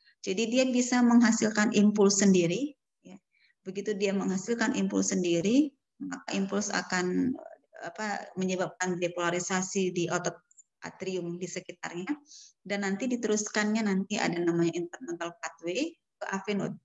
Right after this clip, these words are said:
Begitu dia sampai ke avenode, depolarisasilah kedua atriumnya. Maka ini akan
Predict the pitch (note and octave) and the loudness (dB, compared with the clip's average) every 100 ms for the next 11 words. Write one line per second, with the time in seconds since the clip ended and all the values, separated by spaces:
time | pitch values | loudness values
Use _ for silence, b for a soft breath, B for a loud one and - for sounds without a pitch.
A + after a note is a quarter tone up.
0 | _ _ b b b b _ - F#3 F#3 | _ _ b b b b _ -12 -8 -4
1 | G3+ G3+ G#3 - - F3+ F#3 F#3 G#3 D4 | -2 -2 -2 -4 0 -2 0 -2 0 0
2 | - - F#3 G3 F#3+ G3+ A3 A3 A3+ G3+ | -2 -12 -6 -2 0 0 0 0 0 0
3 | G3+ - F#3+ F3+ F3+ F3 E3+ E3+ - F3 | -2 -4 -6 -4 -4 -4 -4 -6 -8 -8
4 | F3 E3+ D#3 D#3 _ _ _ _ _ _ | -6 -4 -4 -6 _ _ _ _ _ _
5 | F3 F3 G#3+ G3 G#3 G#3 G3 | -10 -6 -4 -2 -2 -4 -4